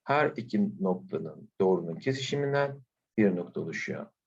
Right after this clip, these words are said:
Ancak iki doğrudan fazla seçildiğinde en fazla iki noktada kesişiyor.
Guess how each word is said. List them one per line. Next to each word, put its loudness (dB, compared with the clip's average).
Ancak 0
iki 4
doğrudan 10
fazla 4
seçildiğinde -4
en 8
fazla 4
iki 0
noktada 0
kesişiyor. -12